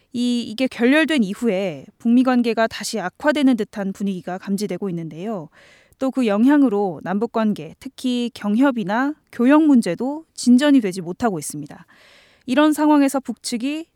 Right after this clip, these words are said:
남측의 왜 역할을 제대로 하지 못하느냐, 남측이 미국을 잘 설득해야 하는 것 아니냐, 이런 불만을 표출하고 있다는 겁니다.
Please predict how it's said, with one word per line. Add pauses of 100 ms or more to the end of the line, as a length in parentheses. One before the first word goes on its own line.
남측의
왜
역할을
제대로
하지
못하느냐, (240)
남측이
미국을
잘
설득해야
하는
것
아니냐,
이런
불만을 (100)
표출하고
있다는
겁니다.